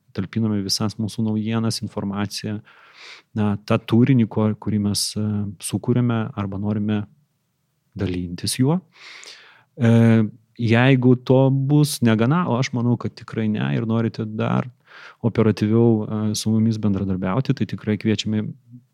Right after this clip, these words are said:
žvilgtelti į socialinius tinklus, pirmiausiai į mūsų LinkedIn profilį coaching taškas L T, o taip pat nepamiršti ir senuko Facebooko, ir taip pat, e, coaching taškas L T puslapio, e, jame.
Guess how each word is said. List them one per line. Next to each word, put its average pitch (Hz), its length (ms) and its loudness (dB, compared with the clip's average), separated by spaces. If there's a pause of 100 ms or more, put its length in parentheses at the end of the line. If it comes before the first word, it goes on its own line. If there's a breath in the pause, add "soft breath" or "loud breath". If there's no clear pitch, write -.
žvilgtelti 107 760 -2
į - 20 -4
socialinius 101 540 -4
tinklus, 135 440 0
pirmiausiai 104 720 -2 (540 loud breath)
į 110 100 -2
mūsų 107 380 0 (100)
LinkedIn 104 600 -2 (100)
profilį 151 480 -2
coaching 104 380 -6
taškas - 420 -4
L 98 100 -10
T, 147 120 2 (520 loud breath)
o 117 200 2
taip 104 160 -2
pat 131 200 2
nepamiršti 113 560 0
ir 113 220 -2 (220)
senuko 120 440 0
Facebooko, 110 680 0
ir 110 400 0
taip 101 200 -6
pat, 107 320 -2
e, 104 300 0
coaching 110 340 0
taškas - 400 -4
L 104 80 -4
T 113 200 -2 (160)
puslapio, 107 580 0
e, 110 300 -8 (140)
jame. 104 360 2